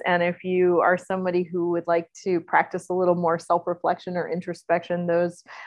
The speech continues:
hundred and eight questions are a great place to, um, dig in. Uh, I'm very excited to have that be out now for almost a year. Um,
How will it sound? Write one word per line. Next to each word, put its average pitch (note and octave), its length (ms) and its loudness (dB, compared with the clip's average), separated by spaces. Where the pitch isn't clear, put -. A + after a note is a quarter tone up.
hundred G#3+ 240 4
and F#3+ 160 2
eight F3+ 160 -2
questions F3+ 560 0
are E3 160 4
a E3 80 0
great E3+ 320 -2
place E3 280 -4
to, E3 640 0
um, D#3+ 520 0
dig F3 220 4
in. F3 460 2
Uh, F3 440 2
I'm E3+ 160 -6
very E3+ 260 4
excited E3 380 -2
to - 100 -12
have E3 400 0
that E3+ 240 2
be F3+ 180 0
out F3 320 2
now F#3 240 -2
for G3 160 0
almost F3 340 -2
a F3+ 60 -6
year. F3 460 -2
Um, F#3 260 0